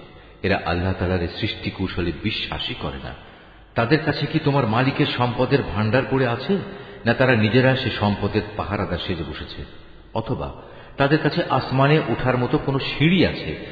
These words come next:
যাতে আরোহণ করে তারা আসমানের অধিবাসীদের কথা শুনে আসে? তাহলে তারা আসমান থেকে শোনা বিষয়ের উপর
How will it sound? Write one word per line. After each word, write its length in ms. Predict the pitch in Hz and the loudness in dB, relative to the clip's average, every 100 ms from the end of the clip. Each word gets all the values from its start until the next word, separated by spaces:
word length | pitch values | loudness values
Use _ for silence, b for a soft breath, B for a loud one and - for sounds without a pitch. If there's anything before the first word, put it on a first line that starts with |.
| - - | -6 -2
যাতে 220 | 104 123 | 2 2
আরোহণ 380 | 98 101 98 104 - | 2 2 2 -2 0
করে 280 | 92 101 113 - - | 2 2 0 -6 -6
তারা 120 | 90 | -2
আসমানের 500 | 85 90 - 95 98 98 104 | -2 -4 -2 2 2 2 0
অধিবাসীদের 540 | 110 107 92 92 90 - | 0 2 0 0 -4 -4
কথা 160 | 82 | -8
শুনে 300 | - - 120 | -6 -4 0
আসে? 260 | 113 - 165 - - - - - B B B - | 0 0 -4 -4 -14 -16 -18 -20 B B B 0
তাহলে 360 | 123 160 147 71 - - - | 2 4 2 0 -6 -12 -4
তারা 120 | 101 | -2
আসমান 460 | - 90 - 110 127 | -2 -6 0 0 2
থেকে 180 | 160 147 | 0 0
শোনা 320 | - 107 101 | 0 0 0
বিষয়ের 380 | 101 87 - 104 | 0 -2 0 0
উপর 240 | 80 101 | 0 -4